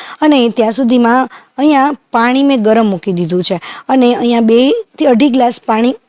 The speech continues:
થોડું થોડું ગરમ થઈ ગયું છે અને ત્યાર પછી એ ગુંદાને આપણે એની અંદર નાખી દઈએ અને એને થોડી વાર ઉકળવા દઈશું અને પાકવા દઈશું.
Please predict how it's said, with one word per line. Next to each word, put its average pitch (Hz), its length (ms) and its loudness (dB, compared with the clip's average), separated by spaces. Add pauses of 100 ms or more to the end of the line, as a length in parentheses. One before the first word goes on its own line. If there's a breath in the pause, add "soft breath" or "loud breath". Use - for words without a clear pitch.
થોડું 247 200 0
થોડું 262 220 2
ગરમ 226 300 2
થઈ 247 140 -4
ગયું 294 220 2
છે 240 220 0 (340 loud breath)
અને 277 360 2
ત્યાર 240 300 0
પછી 254 480 -2
એ 254 40 2
ગુંદાને 240 500 2
આપણે 214 240 -2
એની 202 160 -4
અંદર 202 280 -2 (180)
નાખી 214 380 -4
દઈએ 196 320 0 (2000)
અને 247 220 2
એને 226 160 0
થોડી 202 280 0
વાર 247 200 0 (340)
ઉકળવા 208 400 -2
દઈશું 196 380 -4
અને 285 140 2
પાકવા 196 400 -4
દઈશું. 185 360 -4